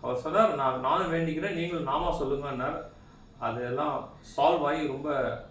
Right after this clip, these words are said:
மன திருப்தியுடன் இருக்கேன். இதுக்கு எல்லாமே காரணம் நம்மளுடைய சத்குருநாதர் தான்.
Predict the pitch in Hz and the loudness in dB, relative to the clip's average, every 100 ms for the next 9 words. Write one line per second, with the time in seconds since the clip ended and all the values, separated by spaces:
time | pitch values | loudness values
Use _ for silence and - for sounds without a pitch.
0 | - - 135 151 160 160 160 160 160 151 | -20 -14 -8 -6 -4 -4 -2 0 0 -2
1 | - 160 160 - - - - - - 120 | -6 -8 -8 -12 -20 -20 -20 -20 -12 -8
2 | 120 120 131 135 165 196 196 147 156 - | -8 -6 -4 2 4 4 2 6 6 6
3 | - - - - - - - - 123 123 | 2 0 -2 -8 -16 -16 -16 -14 -10 -8
4 | 120 120 120 - - - - 131 135 151 | -6 -6 -4 -6 -8 -14 -10 -6 -2 0
5 | 135 131 131 131 151 - | 2 2 2 0 -2 -6